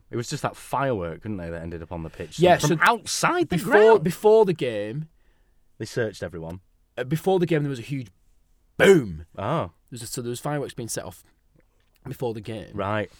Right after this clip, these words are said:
Speaker 2: Uh, you didn't see the firework 'cause it was, you know,
Speaker 1: Yeah, yeah, yeah, yeah.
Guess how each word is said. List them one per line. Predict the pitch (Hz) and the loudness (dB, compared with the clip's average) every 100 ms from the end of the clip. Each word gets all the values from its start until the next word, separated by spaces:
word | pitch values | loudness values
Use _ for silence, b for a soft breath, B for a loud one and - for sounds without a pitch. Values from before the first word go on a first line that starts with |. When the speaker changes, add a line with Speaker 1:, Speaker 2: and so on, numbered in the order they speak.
| b b b b - | b b b b -14
Speaker 2:
Uh, | 110 | -10
you | 113 | -6
didn't | 151 156 | -6 -4
see | - 180 190 | -4 -2 -2
the | 143 | -6
firework | - 98 85 87 | -10 -14 -14 -14
'cause | 113 | -14
it | |
was, | 87 - _ _ _ _ _ _ _ _ | -16 -18 _ _ _ _ _ _ _ _
you | 110 113 | -16 -16
know, | 73 95 | -16 -14
Speaker 1:
Yeah, | 117 98 85 | -6 -4 -4
yeah, | 80 | -4
yeah, | |
yeah. | 78 | -4